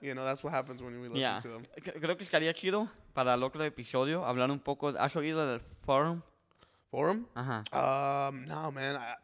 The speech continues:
Speaker 1: maybe I have.
Speaker 2: Ya.
Speaker 1: Maybe I have. Maybe I haven't.
Speaker 2: Just look it up.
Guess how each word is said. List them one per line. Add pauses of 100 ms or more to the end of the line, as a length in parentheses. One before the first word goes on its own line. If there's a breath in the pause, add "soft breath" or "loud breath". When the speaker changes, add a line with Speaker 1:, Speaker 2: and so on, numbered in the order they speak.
Speaker 1:
maybe
I
have. (360 soft breath)
Speaker 2:
Ya.
Speaker 1:
Maybe
I
have.
Maybe
I
haven't.
Speaker 2:
Just (320)
look
it
up.